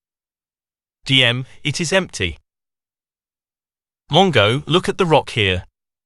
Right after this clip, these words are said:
It's pretty hard. The goblins may have stopped mining this passage because it was too difficult.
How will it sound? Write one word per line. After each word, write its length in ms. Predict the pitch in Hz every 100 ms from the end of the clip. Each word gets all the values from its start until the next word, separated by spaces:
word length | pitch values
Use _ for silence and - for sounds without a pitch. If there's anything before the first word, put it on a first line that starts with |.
| _ _ _ _ _ _ _ -
It's 200 | 151 -
pretty 300 | 202 196 180
hard. 480 | 147 135 98 98 - - -
The 260 | 156 151
goblins 460 | 131 190 131 107 101
may 180 | 131 165
have 80 | -
stopped 340 | - 151 -
mining 380 | 135 147 151 147
this 140 | 143
passage 460 | - 165 - 107 -
because 280 | 123 120 107
it 80 |
was 120 | 120 -
too 220 | 156 135
difficult. 600 | 127 107 98 92 -